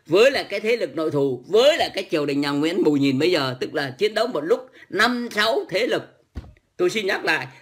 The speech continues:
lúc bây giờ là chiến đấu thằng Pháp là một, chống lại thằng Vatican là hai, chống lại thằng Nhật là ba, chống lại cái triều đình nhà Nguyễn là bốn, chống lại cái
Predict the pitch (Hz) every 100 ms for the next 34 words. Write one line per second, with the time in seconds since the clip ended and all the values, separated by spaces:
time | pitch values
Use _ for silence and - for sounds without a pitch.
0 | - 220 240 233 160 143 165 233 233 156
1 | 147 190 240 165 147 135 - 196 262 180
2 | 147 160 185 180 180 190 160 143 170 185
3 | 165 - - - 233 320 220 160 156 160
4 | 160 156 170 185 170 - - - 214 302
5 | 233 175 214 180 160 151 160 156 170 208
6 | 180 175 247 226 - - 214 294 349 302
7 | 190 170 160 175 175 226 233